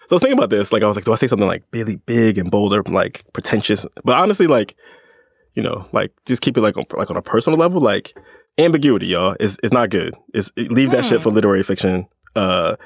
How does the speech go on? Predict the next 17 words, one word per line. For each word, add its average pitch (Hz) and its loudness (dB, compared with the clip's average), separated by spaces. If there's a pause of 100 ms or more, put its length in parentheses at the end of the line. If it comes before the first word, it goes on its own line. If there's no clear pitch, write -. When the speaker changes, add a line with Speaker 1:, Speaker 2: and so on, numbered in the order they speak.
(140)
Speaker 1:
let 113 0
your 120 4
friends 127 0
know 117 4
you 113 2
love 110 4
them. 104 2
Let 98 -2
your 98 -2
people 113 0
know 104 4
you 101 2
love 98 0
them. 95 -2 (380)
Um, 92 2
let 95 -2
your, 95 0